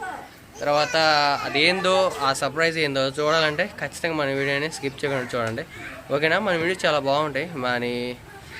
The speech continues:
మీ యొక్క ఒపీనియన్ చూసి చెప్పండి, ఓకేనా? ఒక మన వీడియోస్ బాగాలేదు, బాగాలేదు అనేది, బాగుందో, బాగాలేదు అనేది కామెంట్ చేసి చెప్పండి. అదేవిధంగా మీకు ఏ విధంగా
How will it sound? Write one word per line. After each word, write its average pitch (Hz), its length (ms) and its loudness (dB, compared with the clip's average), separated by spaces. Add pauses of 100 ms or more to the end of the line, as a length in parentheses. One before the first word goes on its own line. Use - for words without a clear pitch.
(280)
మీ 139 140 2
యొక్క 143 180 2
ఒపీనియన్ 165 460 2
చూసి 151 280 -4
చెప్పండి, 143 540 -2
ఓకేనా? 135 400 -4 (180)
ఒక 117 160 -4 (420)
మన 135 120 -2
వీడియోస్ 147 320 -2
బాగాలేదు, 139 300 2
బాగాలేదు 123 260 0
అనేది, 117 340 -4 (540)
బాగుందో, 165 520 4
బాగాలేదు 147 320 2
అనేది 135 240 0
కామెంట్ 135 420 -2
చేసి 139 140 -4
చెప్పండి. 135 320 -2
అదేవిధంగా 135 720 0
మీకు 131 440 -2
ఏ 143 160 0
విధంగా 139 680 0